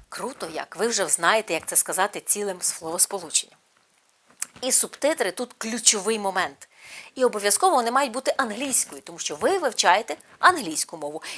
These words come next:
І англійські субтитри допомагають вам бачити і розуміти, про що йдеться. І ви об'єднуєте звукове сприйняття, ем, слова, словосполучення, мовлення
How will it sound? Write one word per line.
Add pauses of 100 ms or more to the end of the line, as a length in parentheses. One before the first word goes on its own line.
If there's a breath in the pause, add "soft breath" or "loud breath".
І
англійські
субтитри (340 loud breath)
допомагають
вам (140)
бачити
і
розуміти, (140)
про
що
йдеться. (480 loud breath)
І
ви
об'єднуєте (280 loud breath)
звукове
сприйняття, (340)
ем, (200 loud breath)
слова, (280)
словосполучення,
мовлення